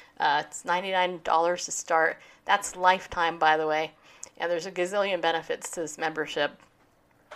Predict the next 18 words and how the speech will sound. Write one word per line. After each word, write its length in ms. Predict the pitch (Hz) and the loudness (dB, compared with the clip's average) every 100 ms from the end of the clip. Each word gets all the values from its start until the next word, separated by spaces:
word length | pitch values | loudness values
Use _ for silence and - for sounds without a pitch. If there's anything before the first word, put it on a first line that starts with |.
| - _ - - | -20 _ -10 -4
um, 360 | 214 175 165 175 | 2 4 2 -2
and 200 | 185 180 | -6 -4
to 220 | 185 - | -6 2
actually 320 | 185 - - | 2 2 -6
selling 340 | - 208 180 160 | -2 -2 -2 -4
it 160 | 151 | -8
too. 200 | - 160 - | -6 -6 -6
So 320 | - 165 156 | -2 0 0
you 120 | 208 185 | -4 0
get 180 | 175 | 0
a 40 | 156 | 2
lot 180 | 160 165 | 2 2
of 100 | 156 | 0
benefits 500 | 156 156 - - - | -4 -4 -8 -8 -8
when 140 | 160 | -8
you 100 | 160 | -10
sell 280 | - 156 123 | -8 -6 -8
it. 160 | - | -12